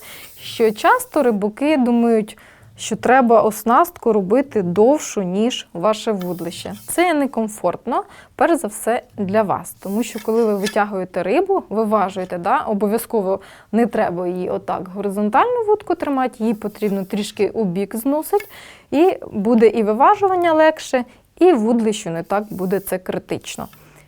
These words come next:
І от коли ви вже дістали рибу, вона летить на вас,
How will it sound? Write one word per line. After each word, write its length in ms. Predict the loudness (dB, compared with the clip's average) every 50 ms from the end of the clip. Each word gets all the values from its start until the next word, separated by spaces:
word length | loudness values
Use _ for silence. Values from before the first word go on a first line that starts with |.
| _ _ _ -4
І 180 | 2 4 6
от 180 | 6 6 4 2
коли 240 | 0 0 2 4 4
ви 200 | 4 4 2 2
вже 140 | 2 0 -2
дістали 540 | -2 -2 -4 0 2 4 4 4 4 2
рибу, 360 | 2 4 4 6 6 6 4 4
вона 280 | 2 2 2 2 2
летить 420 | 2 2 0 0 -2 -2 -2 -2 -2
на 100 | -2 0
вас, 480 | 4 4 4 4 4 2 -4 -10 -10